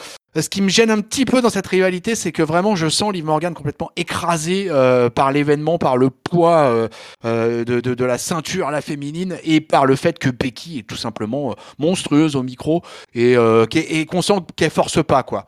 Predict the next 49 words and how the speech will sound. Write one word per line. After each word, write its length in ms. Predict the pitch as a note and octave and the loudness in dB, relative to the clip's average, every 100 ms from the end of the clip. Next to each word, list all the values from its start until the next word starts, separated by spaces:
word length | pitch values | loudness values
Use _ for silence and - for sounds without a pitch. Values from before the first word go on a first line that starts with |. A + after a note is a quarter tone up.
| - | -8
que, 200 | C#3 B2+ | -6 -4
que 120 | D#3 | -4
ça 160 | D#3 | -2
vient, 300 | D3 E3 D#3+ | -2 -4 -8
que 80 | D3 | -8
ça 160 | C#3+ D3 | -6 -6
vient 160 | D#3 | -6
facile, 400 | C#3+ D#3 - C#3 | -6 -6 -8 -12
quoi. 160 | A2 G2 - - - - | -14 -18 -20 -20 -20 -8
Comment, 280 | C#3+ D3 D3+ | -4 0 0
comment 220 | E3 F3 | 2 4
elle 80 | E3+ | 2
explique 300 | D3+ - B3+ | 2 -4 0
que 80 | D#3 | 0
pour 200 | - F#3+ | 2 2
elle, 60 | |
la 80 | G#3 | 2
victoire 300 | C#3 C3 E3+ | 0 -2 -2
controversée, 480 | D3 D3 C#3 C3+ C4+ | -2 -6 -6 -4 -6
bah, 140 | A3+ | -6
elle 40 | A2+ | -4
a 60 | |
pas 200 | A#2+ F4 | 0 0
à 20 | C#4 | 0
être 120 | - | -6
controversée, 560 | - E3+ D#3 D3+ - | -18 -12 -8 -8 -8
quoi, 160 | D3 B2+ | -10 -10
parce 140 | A#2 | -10
que 80 | - | -10
personne 340 | A#2 B2 C#3 C3 | -10 -8 -8 -8
à 80 | |
lui, 160 | A2+ A2+ | -8 -8
à 60 | A2 | -8
lui, 240 | A2 A#2+ | -6 -4
à 80 | A2 | -4
lui 240 | A2+ A2+ | -6 -8
expliquer 520 | A2+ - B2 - G3 G#3+ - - | -8 -12 -8 -2 -2 -4 -14 -2
comment 240 | D#3+ F#3+ | 2 4
elle 60 | E3 | 4
doit 120 | C#3+ | 2
faire 160 | C#3 | 0
son 160 | - C3+ | -4 -2
taf 200 | F3 A3 | 0 0
et 80 | D3 | 0
comment 220 | D#3 D3+ | -2 -2
elle 80 | D#3 | -2
doit 160 | C3+ | -2
rester 260 | B2 C3+ - | -2 -4 -8
championne 400 | C#3 C#3 - F#3 | -10 -6 -4 -4